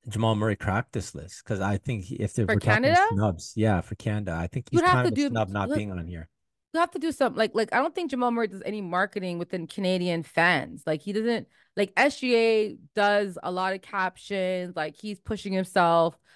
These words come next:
Speaker 2: And, like, you know, he played for Team, remember, he played for fiba last year. And he, he won us a, a medal, which we've never won before, right? So, like,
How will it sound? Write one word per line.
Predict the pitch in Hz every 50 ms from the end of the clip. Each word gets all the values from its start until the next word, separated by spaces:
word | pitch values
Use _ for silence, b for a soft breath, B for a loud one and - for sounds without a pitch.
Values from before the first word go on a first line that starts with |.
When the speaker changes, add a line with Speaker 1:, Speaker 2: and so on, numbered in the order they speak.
| b b b b b _ _ _ -
Speaker 2:
And, | 175 180 180 175 175 180
like, | 170 170 165 165 165 -
you | 190 214
know, | 202 185 180 175 175
he | 170 214
played | - 277 269 -
for | 254
Team, | - - 254 233 -
remember, | 226 202 254 247
he | 226 -
played | - 294
for | 269 -
fiba | - 294 330 247 208
last | 170 151 - 147 -
year. | 139 110 92 - - - _ _ _ _ _ _ _ _ _ -
And | 165 185 190
he, | 214 202 - -
he | 185 208
won | 196 220 220 220 214
us | - -
a, | - 185 - -
a | 180 175
medal, | 175 196 214 214 185 147 139 143 _ _
which | 165 170 -
we've | 185 185 165
never | 180 180 180
won | 170 175 196 202 254
before, | - 135 - - - - - _ _ -
right? | - 160 175 180 190 190 - -
So, | - - 180
like, | 185 180 170 165 - _